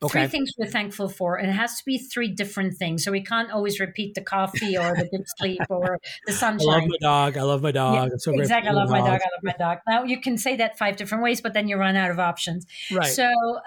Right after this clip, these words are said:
Speaker 1: it, and it really, what it does is just, it, it, even on a crappy day where I'm like, I wanna talk about, you know, being sick, or I wanna talk about what happened, but no, you have to focus on three things you're thankful for. And it just,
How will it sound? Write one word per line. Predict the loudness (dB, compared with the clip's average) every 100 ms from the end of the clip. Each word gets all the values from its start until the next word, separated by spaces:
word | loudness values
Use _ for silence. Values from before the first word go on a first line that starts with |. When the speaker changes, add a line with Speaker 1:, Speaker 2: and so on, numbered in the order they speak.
| 0
Speaker 1:
it, | 0 2
and | 0
it | 2
really, | 0 2 2
what | 0 0
it | 0
does | 0 0 2
is | -2 -2
just, | -4 -2
it, | -6 -6
it, | -8 -2
even | -2 0
on | 0
a | 0 -4
crappy | -2 -2 0 -2
day | 0 0 2
where | 2 2
I'm | 2
like, | 2 0 -2
I | -2
wanna | 0 -2
talk | 0 -2 -2
about, | -2 2 2 4 2 2
you | 0
know, | 0 2 2 0 -2 -6 -10 -4
being | -2 0
sick, | 0 -2 0
or | 0 2
I | 0
wanna | 0 -4
talk | -2 -2 -2
about | -4 -2 -2 0 2 2 0 -4 -10
what | -6 -6
happened, | -2 -4 -2 -2 -2
but | -2
no, | -2 0 0
you | 0
have | -2 -4 -4
to | -8
focus | -6 -6 -4 -6
on | -4 -4 -6 -14 -20 -20
three | -12 -4 -2 -2
things | -4 -2 -2
you're | -4
thankful | -2 -4 -4 -6 -8
for. | -2 -2 -2 -6 -18 -18 -16 -2
And | -2
it | 0
just, | -2 -4 -4 -10